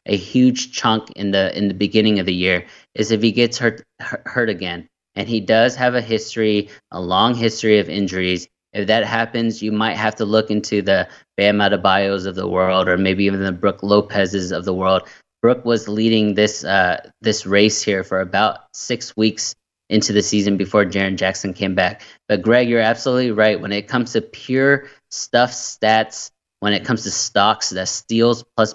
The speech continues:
blocks, there's no one in the N B A that has, uh, an impact like Jaren Jackson Junior. And if you look at, at the plus minus numbers of their defense with him on the floor versus him off the floor,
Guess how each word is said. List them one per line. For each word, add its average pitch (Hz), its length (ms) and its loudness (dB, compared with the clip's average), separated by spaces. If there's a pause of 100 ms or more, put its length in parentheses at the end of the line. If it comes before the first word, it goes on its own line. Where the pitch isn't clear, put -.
blocks, 95 360 0
there's 95 240 -8
no 104 220 2
one 117 300 4
in 107 200 -2
the 104 160 0
N 98 160 0
B 95 180 0
A 92 260 0 (280)
that 92 140 0
has, 101 340 0 (220)
uh, 98 260 0
an 101 240 -6
impact 113 440 0
like 90 140 -10
Jaren 101 260 -6
Jackson 95 360 -6
Junior. 101 400 0 (300)
And 104 160 0
if 104 120 0
you 127 120 2
look 131 260 2
at, 104 300 0
at 101 140 -8
the 98 80 -2
plus - 420 -2
minus 101 400 0
numbers 95 340 0
of 98 220 -4
their 104 140 6
defense 107 600 -2 (300)
with 107 180 2
him 113 220 0
on 113 240 2
the 120 80 0
floor 123 320 2
versus 104 420 -4
him 107 220 -4
off 104 300 -2
the 104 100 -4
floor, 92 400 -4